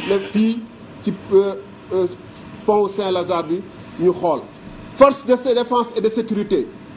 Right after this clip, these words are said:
à partir du moment où la constitution à laquelle vous obéissez, vous n'obéissez pas à un homme, vous obéissez à une constitution.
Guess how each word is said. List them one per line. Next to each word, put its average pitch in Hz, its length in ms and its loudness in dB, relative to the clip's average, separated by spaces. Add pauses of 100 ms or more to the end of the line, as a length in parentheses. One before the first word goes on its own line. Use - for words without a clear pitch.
(240)
à 226 100 6
partir 277 420 2
du 269 120 0
moment 262 420 4
où 247 100 0
la 226 140 2
constitution 240 920 0 (1300)
à 226 80 6
laquelle 294 400 4
vous 247 200 0
obéissez, 160 520 0
vous 226 80 -2
n'obéissez 294 480 0
pas 294 180 2
à 285 140 4
un 285 80 -2
homme, 294 120 0
vous 233 140 -4
obéissez 285 460 0
à 269 220 6
une 294 160 2
constitution. 185 720 -2